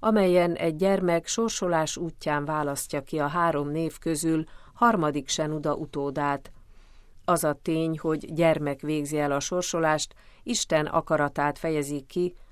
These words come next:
a kopt hagyomány szerint. Miután kihirdették az új pápa nevét, az egyiptomi köztársasági elnök dekrétumot tesz közzé, amellyel megerősíti a kinevezést.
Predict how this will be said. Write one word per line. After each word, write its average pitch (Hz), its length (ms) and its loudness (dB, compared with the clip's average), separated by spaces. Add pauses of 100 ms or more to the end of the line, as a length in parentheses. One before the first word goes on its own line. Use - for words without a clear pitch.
a 208 200 4
kopt - 320 -2
hagyomány 147 520 -2
szerint. 143 640 -4 (600)
Miután 220 460 6
kihirdették 175 960 2
az 151 180 2
új 180 140 2
pápa 156 440 2
nevét, 165 460 0 (360)
az 202 180 2
egyiptomi 202 540 2
köztársasági 156 920 0
elnök 156 460 0
dekrétumot 156 760 0
tesz - 300 -2
közzé, 165 540 0 (320)
amellyel 170 680 6
megerősíti 160 1120 0
a 160 160 4
kinevezést. 143 1000 -4